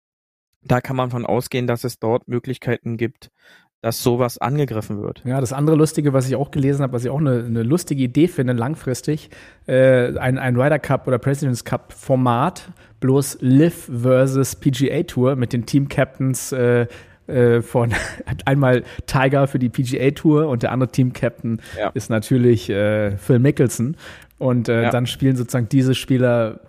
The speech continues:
Speaker 2: nicht Europa gegen Amerika, sondern liv versus P G A. Das wär auch ganz interessant.
Speaker 1: Das ist, äh,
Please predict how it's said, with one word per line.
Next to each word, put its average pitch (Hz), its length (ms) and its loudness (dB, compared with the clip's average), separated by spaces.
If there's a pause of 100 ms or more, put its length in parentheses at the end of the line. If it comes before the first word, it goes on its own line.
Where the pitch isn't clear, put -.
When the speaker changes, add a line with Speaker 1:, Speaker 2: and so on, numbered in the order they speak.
Speaker 2:
nicht 143 300 0
Europa 139 380 2
gegen 123 180 4
Amerika, 127 560 2
sondern 120 340 0
liv 127 440 2
versus 117 380 0
P - 100 -2
G 117 220 0
A. 117 240 2
Das 110 200 -4
wär 190 140 0
auch 214 160 -2
ganz 107 220 -6
interessant. - 520 -10 (1700)
Speaker 1:
Das 131 220 -4
ist, 156 260 -2
äh, 131 400 2